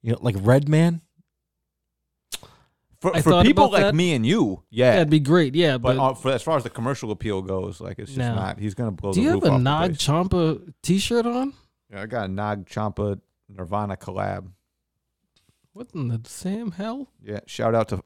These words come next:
Speaker 2: uh, the good people at Fine Southern Gentlemen.
Speaker 1: Shh. Beautiful.
Speaker 2: They, they make some cool shirts.
Speaker 3: The Nag
Speaker 1: Beautiful.
Speaker 3: Champa Nirvana in utero collab
Speaker 2: In, in
Speaker 3: going on
Speaker 2: utero.
Speaker 3: right there.
Speaker 2: Yep. A lot of fly collabs going on there. Check 'em out.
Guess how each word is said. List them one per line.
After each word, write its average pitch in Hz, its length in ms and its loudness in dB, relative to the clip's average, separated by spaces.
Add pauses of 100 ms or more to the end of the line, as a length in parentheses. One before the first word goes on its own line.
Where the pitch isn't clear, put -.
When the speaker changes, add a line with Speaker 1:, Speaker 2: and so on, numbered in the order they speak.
Speaker 2:
uh, 101 220 0
the 95 120 -2
good 92 200 -4
people 101 240 -4
at - 60 -10
Fine 104 280 -2
Southern 98 300 -4
Gentlemen. 101 400 -2 (560)
Speaker 1:
Shh. - 440 -10 (420)
Beautiful. 120 480 -6
Speaker 2:
They, 101 60 -8
they 104 40 -6
make 98 140 -6
some 92 100 -12
cool 90 180 -8
shirts. - 320 -14
Speaker 3:
The 123 100 -12
Nag 139 340 -6
Speaker 1:
Beautiful. 151 240 -2
Speaker 3:
Champa 151 200 -4
Nirvana 143 460 -2
in 147 220 -4
utero 131 560 -2
collab 120 460 -6
Speaker 2:
In, 113 80 -10
in 120 40 -6
Speaker 3:
going 120 220 -2
on 123 60 -2
Speaker 2:
utero. 120 180 -2
Speaker 3:
right 120 140 -4
there. 117 200 -6 (140)
Speaker 2:
Yep. 98 200 -2 (1080)
A - 40 -14
lot 95 100 -4
of 90 60 -8
fly 98 220 -2
collabs 92 420 0
going 95 220 -2
on 95 160 -2
there. 95 140 -4
Check 92 240 -4
'em 95 100 -2
out. 95 160 0